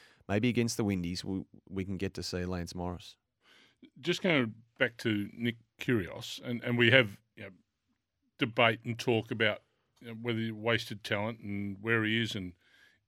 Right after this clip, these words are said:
Speaker 2: it's just him, and, you know, he, he does it his way.
Speaker 1: Yeah.
Speaker 2: Does a name come to mind in any sport
Speaker 1: Oh.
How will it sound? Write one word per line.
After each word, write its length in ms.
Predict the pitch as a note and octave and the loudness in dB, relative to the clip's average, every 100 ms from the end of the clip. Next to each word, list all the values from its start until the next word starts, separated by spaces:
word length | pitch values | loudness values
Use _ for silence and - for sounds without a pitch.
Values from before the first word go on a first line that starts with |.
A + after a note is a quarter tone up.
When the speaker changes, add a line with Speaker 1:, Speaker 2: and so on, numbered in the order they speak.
| _ | _
Speaker 2:
it's 200 | B2 - | -20 -6
just 240 | C3 B2 | -4 -2
him, 300 | B2+ B2 B2+ | 2 2 4
and, 320 | A2+ G2 G2 - _ | 0 -4 -10 -18 _
you 80 | A2 | -10
know, 80 | G#2+ | -6
he, 140 | A#2 A2+ | -6 -6
he 120 | A2+ | -6
does 240 | A#2 A2 | -4 -4
it 100 | F#2+ | -4
his 220 | A#2 F#2+ | -6 -4
way. 320 | G#2+ A#2 E2 G#2 | -2 -2 -4 -6
Speaker 1:
Yeah. 240 | G2+ F2+ F2 _ _ _ _ _ _ _ _ _ _ | -2 -2 -6 _ _ _ _ _ _ _ _ _ _
Speaker 2:
Does 180 | F#3 D3+ | 0 2
a 60 | E3 | 2
name 440 | E3 F3 F#3 F3 | 4 4 4 0
come 240 | - D#3 C#3 | -2 -2 0
to 60 | |
mind 680 | A#2+ B2 A#2 F#2+ G2+ D3+ E3+ | 2 4 2 0 -4 -4 -2
in 200 | D3 C#3 | -2 2
any 260 | D3+ F#3 E3 | 4 4 4
sport 480 | - - C#3 G2 - _ _ _ C3 | -2 0 0 0 -10 _ _ _ -14
Speaker 1:
Oh. 260 | A2+ G2+ | -12 -14